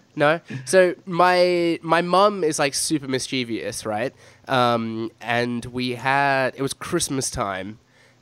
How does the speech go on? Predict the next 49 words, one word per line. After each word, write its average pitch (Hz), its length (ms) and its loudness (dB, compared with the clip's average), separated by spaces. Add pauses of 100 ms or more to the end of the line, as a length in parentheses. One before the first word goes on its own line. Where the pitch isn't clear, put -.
(140)
and 117 380 0
we 113 80 0
were 120 120 2
unboxing, 135 760 0
like, 113 220 -10
oh, 92 200 -2
sorry, 98 220 -8
opening 131 340 -2
up 117 140 -4
our 117 60 -2
presents, 104 440 -10
as 101 180 -12
you 107 60 -14
do, 87 220 -12
right? 101 260 -4 (360)
And 120 300 -2
my 120 200 -2
dad, 143 560 2
like, 123 220 -2
opens 127 400 -2
up 120 260 -2 (260)
SingStar 131 920 0
on 123 140 -2
the 120 80 -4
P 143 160 0
S 120 100 -2
three, 139 480 0 (500)
and 120 840 -2 (180)
I'm 127 220 -2
like, 120 360 0
"Holy 220 260 6
crap, 202 420 0
we're 160 60 -14
getting 190 260 0
a 185 80 -2
P 190 180 0
S 175 160 0
three. 175 260 2
This 156 220 -6
is 147 80 -10
so 185 260 2
exciting." 143 640 2
I 127 120 0
started 131 300 -2
running 127 260 -2
laps 123 320 2
around 131 220 -2
the 131 60 -6
house. 110 440 -4